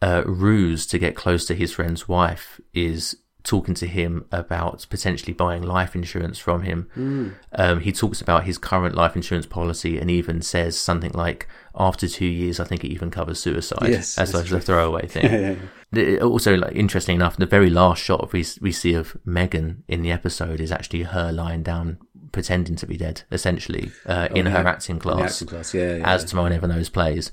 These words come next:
Speaker 2: Yeah.
Speaker 1: And obviously, most importantly, Timon Never Knows is about death. <laughs>
Speaker 2: Yeah, so, you know, the lyrics, you know, so J-, John was sort of inspired by the Tibetan Book of the Dead, uh, to write those lyrics, you know. Um, yeah, and I, I think, you know, there, there's the bit where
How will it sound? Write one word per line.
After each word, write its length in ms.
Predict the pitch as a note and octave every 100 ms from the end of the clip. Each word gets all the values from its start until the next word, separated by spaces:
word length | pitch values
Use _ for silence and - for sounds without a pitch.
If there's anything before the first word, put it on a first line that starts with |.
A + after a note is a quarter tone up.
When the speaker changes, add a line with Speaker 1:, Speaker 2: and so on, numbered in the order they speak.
| -
Speaker 2:
Yeah. 160 | F2+ E2+ - -
Speaker 1:
And 100 | G#2
obviously, 380 | G#2 - F#2+ F2
most 200 | F#2+ G2+ F#2
importantly, 280 | E2+ E2+
Timon 140 | - G2
Never 180 | F2+ F#2
Knows 300 | F2+ F2+ -
is 180 | - F2+
about 360 | F2 F2 F2+ -
death. 420 | G#2 D#2+ - - - - - C3 -
<laughs> 40 | - - -
Speaker 2:
Yeah, 300 | B2+ A2+ D#2+
so, 180 | - F2+
you 160 | F#2+
know, 80 | F2+
the 80 | E2+
lyrics, 380 | F#2+ F2+ - -
you 60 | F#2+
know, 120 | D#2+
so 200 | D#2 E2+
J-, 300 | - - - -
John 220 | - F2
was 100 | E2+
sort 140 | - E2+
of 60 |
inspired 440 | E2+ - F2+ F2 E2+
by 120 | E2+
the 80 | E2
Tibetan 420 | E2+ E2+ - E2+
Book 180 | F2 -
of 80 |
the 60 | -
Dead, 340 | - F2 D#2 - - _ E2+
uh, 220 | E2 E2
to 140 | - F2
write 180 | E2+
those 180 | - E2
lyrics, 480 | E2+ F2 - - -
you 80 | F2+
know. 160 | E2 F2 _ _ F2
Um, 460 | E2 E2 E2 E2+ F#2
yeah, 280 | C3+ A2+ G#2+
and 320 | G2+ - G#2+ -
I, 40 |
I 20 | G#2+
think, 220 | B2+ A#2+
you 80 | A#2
know, 100 | G2
there, 200 | G#2 A2
there's 260 | A2+ A2
the 80 | -
bit 200 | B2 A2+
where 320 | A#2 G#2 G2